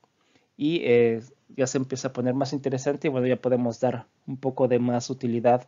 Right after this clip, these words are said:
a las cuestiones, eh, técnicas que, eh, o bueno, teóricas que habíamos visto anteriormente. Entonces vamos con el voltaje,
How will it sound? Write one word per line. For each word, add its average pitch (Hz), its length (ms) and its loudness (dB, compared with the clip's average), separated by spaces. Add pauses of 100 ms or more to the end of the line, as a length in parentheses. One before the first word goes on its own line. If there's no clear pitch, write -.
a 110 320 -4
las 113 200 -8
cuestiones, 120 720 -8
eh, 110 460 -10
técnicas 131 460 -6
que, - 120 -20 (100)
eh, 110 240 -14 (100)
o 120 80 -10
bueno, 110 300 -2
teóricas 127 420 0
que - 100 -8
habíamos 113 280 -2
visto 117 260 -8
anteriormente. 107 640 -8 (3250)
Entonces 170 380 4
vamos 175 220 2
con 135 160 0
el 120 80 2
voltaje, 160 480 2